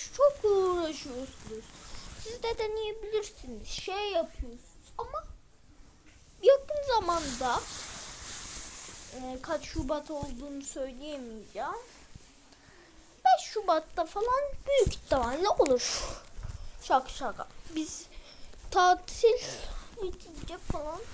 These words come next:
şey yapacağım ben. Liste videosuna devam edeceğim. Dünyanın en kalabalık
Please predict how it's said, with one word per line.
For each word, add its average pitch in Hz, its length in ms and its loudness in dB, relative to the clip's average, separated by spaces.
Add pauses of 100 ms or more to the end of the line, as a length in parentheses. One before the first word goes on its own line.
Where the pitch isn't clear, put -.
(880)
şey 453 180 4
yapacağım 320 800 -2
ben. 294 240 -4 (640)
Liste 349 420 0
videosuna 359 680 -2
devam 349 420 4
edeceğim. 277 760 -4
Dünyanın 440 600 -2
en 508 260 -2
kalabalık 415 560 -2